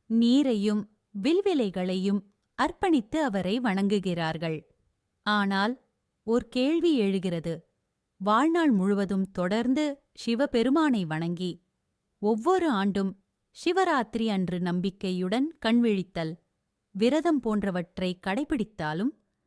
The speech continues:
எந்த ஓர் மனிதனின் பாவங்களும் துன்பங்களும் ஏன் அழிக்கப்படுவதில்லை? ஏன் மனிதன்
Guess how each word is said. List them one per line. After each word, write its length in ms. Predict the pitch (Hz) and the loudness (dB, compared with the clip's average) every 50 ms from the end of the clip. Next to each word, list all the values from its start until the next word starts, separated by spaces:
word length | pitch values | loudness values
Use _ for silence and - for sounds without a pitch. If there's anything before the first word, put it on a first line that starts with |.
| _ _ _ _ - | _ _ _ _ -8
எந்த 300 | 202 202 226 262 302 330 359 302 | -2 0 2 2 2 2 0 0
ஓர் 200 | 285 254 220 202 | 0 0 0 0
மனிதனின் 540 | 185 175 185 214 196 233 208 202 180 170 170 | 0 0 -2 -2 -2 -2 -2 0 -2 -2 -4
பாவங்களும் 640 | - 165 165 202 226 277 262 226 185 175 170 170 170 170 _ _ _ _ _ _ _ _ _ | -4 -2 -2 0 2 2 2 2 0 0 -2 -4 -6 -8 _ _ _ _ _ _ _ _ _
துன்பங்களும் 560 | - 285 311 359 370 320 277 240 233 254 269 247 202 | -2 0 2 2 4 4 4 4 4 2 2 2 2
ஏன் 180 | 202 240 302 | 2 2 2
அழிக்கப்படுவதில்லை? 840 | 320 233 202 214 - 320 - 233 190 165 160 151 156 147 147 151 180 - _ _ _ _ _ _ _ _ _ _ _ _ _ _ _ _ - | 2 2 0 -2 -2 -2 -2 -2 -2 -4 -4 -6 -8 -8 -8 -10 -12 -14 _ _ _ _ _ _ _ _ _ _ _ _ _ _ _ _ -4
ஏன் 240 | 208 226 294 349 311 | 0 0 0 2 2
மனிதன் 440 | 220 180 180 196 175 196 196 196 | 0 0 0 -2 -2 -2 -2 -4